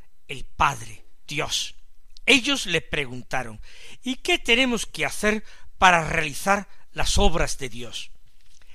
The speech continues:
Respondió Jesús: "La obra de Dios es esta, que creáis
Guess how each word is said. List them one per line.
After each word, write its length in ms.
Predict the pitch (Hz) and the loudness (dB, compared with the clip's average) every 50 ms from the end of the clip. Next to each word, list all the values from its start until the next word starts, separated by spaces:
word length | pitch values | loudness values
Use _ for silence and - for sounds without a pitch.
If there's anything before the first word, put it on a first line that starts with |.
| - - - | -12 -8 -4
Respondió 1120 | 196 220 226 240 262 254 - - - - - 190 175 160 151 143 147 156 170 170 165 - - - - - - - - - - - - - - - | 0 2 6 6 8 6 6 2 0 0 0 0 0 0 -2 -4 -4 -2 -2 -2 -2 -4 -6 -10 -10 -10 -12 -14 -16 -16 -14 -12 -12 -12 -12 -10
Jesús: 680 | - - - 190 165 - - 147 117 - - - - - - - - - - - - - - - - - - | -10 -6 -4 -2 -2 -2 -2 -2 -4 -6 -6 -6 -8 -8 -10 -10 -12 -14 -14 -14 -14 -12 -12 -12 -12 -12 -6
"La 160 | - 151 147 | 0 4 6
obra 340 | 170 196 220 208 226 220 208 | 8 8 8 10 10 8 8
de 120 | 175 190 185 | 8 4 4
Dios 320 | 208 254 302 202 - - | 6 6 6 4 4 2
es 160 | 233 - - | 2 4 4
esta, 420 | 269 226 - - - - 120 110 - - - - - - - - - - | 4 4 4 2 2 0 -2 -4 -6 -8 -10 -10 -10 -10 -10 -10 -10 -2
que 180 | - 180 165 - | -2 -2 0 0
creáis 720 | - 151 135 139 139 139 151 208 247 254 285 - - - | -2 -4 -4 -2 2 6 8 8 8 6 4 -2 -6 -8